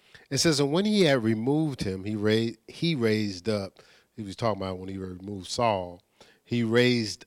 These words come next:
up unto them David to be their king, to whom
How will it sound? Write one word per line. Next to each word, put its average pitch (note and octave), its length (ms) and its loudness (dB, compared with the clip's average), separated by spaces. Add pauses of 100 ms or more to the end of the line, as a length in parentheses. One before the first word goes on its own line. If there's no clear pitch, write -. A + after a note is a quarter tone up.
up A#2 280 -2
unto G#2+ 280 -4
them G2 340 -6 (100)
David D3+ 400 2
to G#2+ 100 -6
be F#2 140 -8
their E2+ 180 -12
king, - 300 -18 (560)
to B2+ 120 -2
whom D#3 240 2